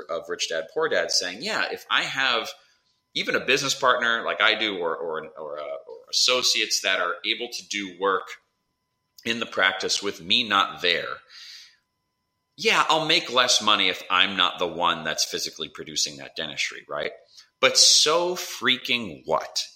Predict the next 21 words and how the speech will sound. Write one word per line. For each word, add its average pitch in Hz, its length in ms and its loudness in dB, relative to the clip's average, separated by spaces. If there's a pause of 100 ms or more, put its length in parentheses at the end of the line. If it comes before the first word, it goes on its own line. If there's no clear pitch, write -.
(680)
Like, - 260 0
I'll 165 240 6
happily 151 540 2
make 110 340 2 (320)
a 95 100 0
little 107 300 2
less 117 340 4
money 80 480 0 (680)
from 92 360 2
my 82 140 2
practice 135 800 -2 (220)
if 120 180 -6
it - 160 -6
now 131 240 2
gives 139 260 -2
me 107 360 -4
so - 540 4
much 185 360 2
more 123 160 0
time 87 600 -2 (420)
to 104 560 -2